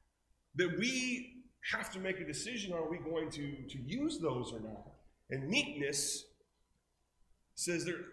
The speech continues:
I have the ability to enforce my will upon somebody or to do something, but I don't do that. In a culture that is obsessed with our rights,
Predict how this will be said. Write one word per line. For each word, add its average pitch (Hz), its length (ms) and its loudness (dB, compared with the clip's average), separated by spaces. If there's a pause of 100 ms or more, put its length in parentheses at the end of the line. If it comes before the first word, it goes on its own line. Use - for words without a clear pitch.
(120)
I 190 60 4
have 190 300 2
the 160 100 2
ability 190 600 2
to 139 380 -2
enforce 165 560 0
my 143 360 2
will 214 280 4
upon 123 280 0
somebody 113 340 0
or 123 180 0
to 113 80 -4
do 143 160 0
something, 113 520 -2 (320)
but 156 100 -8
I 196 80 -2
don't 185 240 -2
do 226 160 -4
that. - 2000 -16
In 139 60 0
a 131 80 -2
culture 180 420 -4
that 143 120 -2
is 120 140 -4
obsessed 185 540 -2
with 139 140 -6
our 131 160 -2
rights, - 800 -4